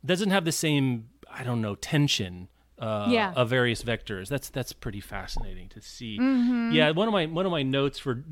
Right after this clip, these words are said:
Speaker 1: for old Jordan here is pick a metaphor. Is it a wheel? Is it a
Speaker 2: <laughs>
Speaker 1: loom? Like, what's happening? What pre-industrial means of production are we talking about here? The wheel
Speaker 2: <laughs>
Speaker 1: weaves, they keep saying. What
Speaker 2: Yep,
Speaker 1: wheel
Speaker 2: it
Speaker 1: weaves?
Speaker 2: does.
Speaker 1: I, I don't understand that. Anyway, uh, a minor point. To be sure.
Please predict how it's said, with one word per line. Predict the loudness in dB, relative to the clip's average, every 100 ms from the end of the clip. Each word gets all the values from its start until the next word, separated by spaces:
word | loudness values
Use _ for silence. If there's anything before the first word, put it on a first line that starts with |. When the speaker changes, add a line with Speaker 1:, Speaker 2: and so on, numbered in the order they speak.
| -8
Speaker 1:
for | -2 0
old | 0
Jordan | 0 0 0
here | -2
is |
pick | -2 -4
a | -2
metaphor. | -2 -2 -4 -6
Is | -4 -4
it |
a | -4
wheel? | 0 0 0 2
Is | 4 6
it | 8
a | 8
Speaker 2:
<laughs> |
Speaker 1:
loom? | 8 4 2
Like, | 0 0
what's | 0
happening? | 2 2 0 -4 -4 -8 -16 _
What | -4 -2
pre-industrial | 0 2 2 0 0 0 2 2 2
means | 0 0
of | -2
production | -2 -2 -2 -2 -2
are | -2
we | -4
talking | -6 -6 -6
about | -4 -4 -4
here? | -4 -4 0 -2 2
The | 2
wheel | 6 6 6
Speaker 2:
<laughs> | 4
Speaker 1:
weaves, | 4 2 2
they | 0 0
keep | -2 -4
saying. | -4 -4 -4
What | -8 -4
Speaker 2:
Yep, | 2 2
Speaker 1:
wheel | 4
Speaker 2:
it | 0
Speaker 1:
weaves? | 2
Speaker 2:
does. | 2 2 0 -4 -10 -6 -4
Speaker 1:
I, | -2
I | -2
don't | 2 4 4
understand | 4 2 0 0
that. | -2 -2
Anyway, | 0 0 -4 -14 -20 -16 -8
uh, | -4
a | 2
minor | 4 4 4
point. | 2 -2 -2 -10 -20 -20 -20 -6
To | 0 2
be | 2
sure. | 0 2 4 4 4